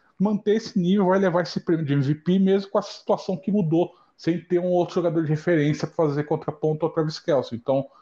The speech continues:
pra mim, isso evidencia bastante essa, essa habilidade, esse, como que o Patrick Mahomes realmente hoje é o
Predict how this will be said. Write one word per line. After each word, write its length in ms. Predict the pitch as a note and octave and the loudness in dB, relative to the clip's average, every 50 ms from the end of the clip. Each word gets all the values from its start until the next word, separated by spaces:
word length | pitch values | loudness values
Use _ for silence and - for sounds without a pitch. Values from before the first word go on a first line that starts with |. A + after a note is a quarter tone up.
| _ _ _ _ _ _ _ _ | _ _ _ _ _ _ _ _
pra 140 | - E3 D#3 | 0 0 2
mim, 280 | E3 F3 F3+ F#3 G3 | 2 2 4 4 4
isso 300 | G#3 F#3+ - - A3 G#3+ F#3+ G3 F#3+ - - | 4 2 0 -2 0 0 0 0 -2 -2 -2
evidencia 480 | - G#3 F#3+ A3 A3 G#3 - - A3 | -2 0 0 2 2 0 0 0 -2
bastante 640 | F#3 F#3+ G#3 - - - - F3+ F#3 G3 F#3+ - G#3+ | 0 0 0 -2 -2 -4 0 2 2 2 2 0 -2
essa, 600 | F#3 - - A3 G#3 G#3 G3 F3+ D3+ B2 - - - - - - - - | -4 -2 0 0 2 4 4 4 2 2 0 -4 -12 -20 -20 -14 -6 -6
essa 140 | D#3 - G3 | -4 -2 -2
habilidade, 500 | E3+ G#3 C4 C#4+ - E3+ E3+ F3 C#3+ C#3+ | -4 -4 -4 -2 0 0 2 2 0 -2
esse, 240 | - - - D3+ D3+ - _ | -4 -2 -2 -4 -4 -4 _
como 280 | - G3+ G#3 F#3+ G3 - | -2 -2 0 0 -2 -6
que 140 | _ - A3+ | _ -2 0
o 180 | A3 A3 G#3 - | 2 2 2 0
Patrick 300 | - G3 F3 - - F3+ | 0 -2 -4 -4 -6 -6
Mahomes 460 | F3+ E3 C#3 B2+ C3+ D#3 F3 F3 D#3 | -2 0 0 0 0 -2 -2 -4 -2
realmente 500 | E3 F3 F3+ F3+ F3+ F3 F3 - - F3+ | 0 0 0 0 -2 -4 -6 -4 -2 0
hoje 380 | D3 D3 D#3 D#3+ D#3 D#3+ F3 | 2 2 2 2 2 0 0
é 60 | E3+ E3+ | 0 2
o 420 | F3 E3+ E3+ F3 F3 E3+ E3 D3+ | 2 2 2 2 0 0 -2 -4